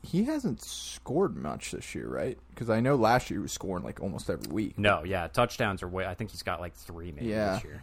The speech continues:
Speaker 1: that's crazy. His
Speaker 2: It's Ben. I mean, it's just, it's strictly
Speaker 1: He
Speaker 2: Ben.
Speaker 1: regre-,
Speaker 2: Ben, Ben
Speaker 1: regressed.
Speaker 2: just can't get the ball down the field, and so having a deep threat is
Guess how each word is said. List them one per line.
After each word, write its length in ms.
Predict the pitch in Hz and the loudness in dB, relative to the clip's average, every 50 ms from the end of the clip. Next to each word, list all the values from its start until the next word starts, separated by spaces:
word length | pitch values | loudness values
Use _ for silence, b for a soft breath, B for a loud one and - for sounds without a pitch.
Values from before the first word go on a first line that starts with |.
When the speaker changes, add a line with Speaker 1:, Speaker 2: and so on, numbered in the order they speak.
| - - | -14 -14
Speaker 1:
that's 140 | - - | -14 -14
crazy. 560 | - - - 110 110 107 110 - 80 71 131 117 113 110 117 | -12 -8 -6 -4 -4 -6 -6 -8 -8 -8 -8 -8 -8 -8 -8
His 220 | 117 107 117 - | -8 -8 -4 -4
Speaker 2:
It's 180 | 123 113 - - | 0 2 2 4
Ben. 360 | - - 139 151 - - 87 92 | 6 6 6 6 4 0 -2 -2
I 60 | 101 | -2
mean, 160 | 104 98 98 101 | 0 2 2 0
it's 140 | 98 - | 0 -2
just, 160 | - 113 104 110 | -2 -4 -4 -2
it's 100 | 104 - | -4 -2
strictly 300 | - - 107 - - - | -2 -2 -2 0 -2 0
Speaker 1:
He 60 | 127 | 2
Speaker 2:
Ben. 180 | 120 98 90 90 | 2 2 2 2
Speaker 1:
regre-, 80 | 98 107 | 2 4
Speaker 2:
Ben, 220 | 107 110 107 107 B B B B | 4 4 4 2 B B B B
Ben 320 | 110 104 - 110 110 120 123 | -10 0 4 6 6 6 4
Speaker 1:
regressed. 40 | |
Speaker 2:
just 160 | - 117 - - | 4 0 0 0
can't 220 | - 117 110 104 | 0 0 0 0
get 160 | - 101 - | -2 -4 -4
the 40 | 107 | -4
ball 180 | 90 101 98 98 | -2 0 0 0
down 200 | 90 98 92 92 | 0 -2 -2 -2
the 60 | 92 | -4
field, 340 | - - 101 101 98 90 80 - - 110 | -6 -6 -4 -4 -4 -6 -8 -10 -12 -8
and 220 | - 95 92 87 - | -6 -6 -4 -4 -4
so 300 | - 98 95 92 90 87 | -2 0 0 0 0 0
having 240 | 92 90 95 90 | 0 0 0 -2
a 40 | 90 | -2
deep 280 | 87 80 98 95 - - | -4 -4 -6 -8 -8 -8
threat 320 | - 98 92 90 90 - 90 | -4 -2 -2 -2 -2 -4 -6
is 320 | 92 87 - - - | -8 -8 -8 -8 -8